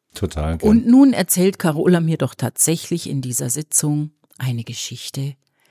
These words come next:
Speaker 2: die sich ganz frisch ereignet hat, kurz bevor sie zu mir gekommen ist.
Speaker 1: Ludwigs Frau nämlich, die wusste ja von der Airbnb-Wohnung. Und wir kennen ja bereits ihre, <laughs> sag ich mal, Fähigkeit für Spontanbesuche.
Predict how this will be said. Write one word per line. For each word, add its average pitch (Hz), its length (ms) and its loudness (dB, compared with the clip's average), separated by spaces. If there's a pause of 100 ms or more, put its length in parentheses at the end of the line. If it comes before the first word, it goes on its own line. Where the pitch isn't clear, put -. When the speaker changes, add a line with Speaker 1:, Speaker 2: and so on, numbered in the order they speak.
(240)
Speaker 2:
die 143 60 -12
sich - 260 -10
ganz 226 260 -2
frisch - 300 -6
ereignet 151 600 -6
hat, 139 220 -12
kurz - 180 -12
bevor 180 300 -6
sie 165 140 -4
zu - 140 -4
mir 202 160 0
gekommen 135 380 -6
ist. - 360 -4 (300)
Speaker 1:
Ludwigs - 360 2
Frau 123 200 4
nämlich, 104 360 2
die 117 120 0
wusste 131 280 -2
ja 104 60 4
von 95 180 -2
der 82 200 0
Airbnb-Wohnung. 85 840 -4 (840)
Und 98 180 -2
wir 101 100 2
kennen 113 240 2
ja 107 100 2
bereits 85 400 -2
ihre, - 220 -12
<laughs> - 460 -6
sag 107 220 0
ich 92 160 -4
mal, 95 140 0
Fähigkeit 107 540 -2
für 98 120 -4
Spontanbesuche. - 880 -6